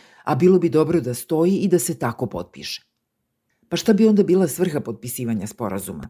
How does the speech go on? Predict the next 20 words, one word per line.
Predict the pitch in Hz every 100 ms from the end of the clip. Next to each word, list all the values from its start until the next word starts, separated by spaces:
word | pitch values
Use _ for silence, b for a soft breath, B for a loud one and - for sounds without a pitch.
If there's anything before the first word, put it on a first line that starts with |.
| _
Svrha | - 196 190 180
je | 131
jadna | 147 175 196 208 202
kao | 190 180
i |
oni | 156 175
kojima | 190 160 143
se | 143 123
sporazum | - 151 151 131 131
nudi | 139 131
na | 120
potpis. | 117 123 120 - - - b b b b
Da | 120 156
se | 151 -
pokaže | 165 190 175 143 117 135
dobra | 165 165 135
volja | 107 117 147 139 -
da | 120
se | 127 131
razgovara. | 120 - - 101 78